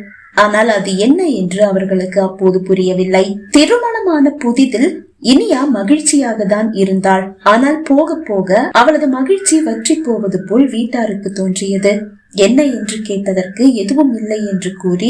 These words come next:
அவள் சமாளிக்கும் போதும் இயலிடம் அனைத்தையும் கூறுவாள். "முதல்ல எல்லாம் அவர் ரொம்ப பாசமா இருப்பாரு, ஆனா இப்ப என்ன கண்டாலே அவருக்கு பிடிக்கல. ஏதோ குழந்தை பிறக்காததுக்கு நான் மட்டும் காரணம்ன்ற மாதிரி என்கிட்ட நடந்துக்கிறாரு.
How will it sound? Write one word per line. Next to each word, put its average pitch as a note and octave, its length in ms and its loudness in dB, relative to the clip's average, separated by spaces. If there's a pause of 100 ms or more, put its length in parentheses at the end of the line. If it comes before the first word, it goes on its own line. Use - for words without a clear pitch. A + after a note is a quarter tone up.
அவள் C4 260 2
சமாளிக்கும் D4 640 0
போதும் F#3+ 320 0 (200)
இயலிடம் B3+ 640 0
அனைத்தையும் G3+ 640 -2
கூறுவாள். G3 520 0 (460)
"முதல்ல A3 360 2
எல்லாம் C#4+ 220 2
அவர் G#3 200 -4
ரொம்ப A#3 320 0
பாசமா G#3+ 460 -4
இருப்பாரு, G3+ 460 -2 (520)
ஆனா B3 200 0
இப்ப B3+ 240 0
என்ன G3+ 260 -4
கண்டாலே A#3 500 0
அவருக்கு G3 300 -4
பிடிக்கல. G#3 400 -2 (560)
ஏதோ B3+ 340 4
குழந்தை C#4 360 2
பிறக்காததுக்கு A3 720 0
நான் G#3+ 300 0
மட்டும் C4 300 0
காரணம்ன்ற G#3+ 640 -2
மாதிரி G3 340 -2
என்கிட்ட G3 340 -2
நடந்துக்கிறாரு. F#3+ 680 -2